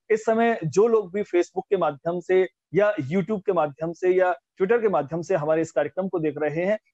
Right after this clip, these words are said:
तो वो अपनी बात भी हमारे सामने रख सकते हैं और हमारे जो experts हैं या अगर इस कार्यक्रम के खत्म होने के बाद भी हम इन एक्सपर्ट से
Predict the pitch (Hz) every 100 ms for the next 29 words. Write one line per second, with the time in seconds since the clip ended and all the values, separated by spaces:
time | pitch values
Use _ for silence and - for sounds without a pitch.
0 | - 247 294 - 180 - 247 233 156 165
1 | 151 160 233 254 _ _ 165 175 233 226
2 | 151 151 180 160 143 - 170 - 190 233
3 | 214 _ 202 202 175 208 214 - 156 -
4 | - 208 202 208 214 - _ 151 233 254
5 | - 185 190 254 214 - 180 165 214 208
6 | 220 - 196 190 160 165 175 143 143 160
7 | 156 214 - _ _ - 247 240 214 -
8 | 175 - - 214 202 208 202